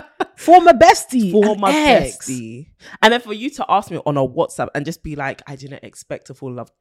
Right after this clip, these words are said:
Speaker 2: Get out of here with that rubbish.
Speaker 1: You didn't expect.
Speaker 2: Get out of that without, even if it was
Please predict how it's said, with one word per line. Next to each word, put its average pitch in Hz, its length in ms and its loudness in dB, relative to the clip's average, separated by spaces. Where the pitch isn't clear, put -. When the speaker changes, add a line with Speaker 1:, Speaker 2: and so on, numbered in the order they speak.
Speaker 2:
Get 220 180 -2
out 160 180 -2
of 131 160 -10
here 123 140 -10
with 120 160 -16
that 117 140 -10
rubbish. 110 400 -16
Speaker 1:
You 170 60 -8
didn't 208 160 -4
expect. 226 380 -16
Speaker 2:
Get 185 200 4
out 131 160 -2
of 139 80 -14
that 92 120 -10
without, 123 280 -14
even 285 240 -6
if 339 100 -14
it 254 120 -12
was 156 400 -10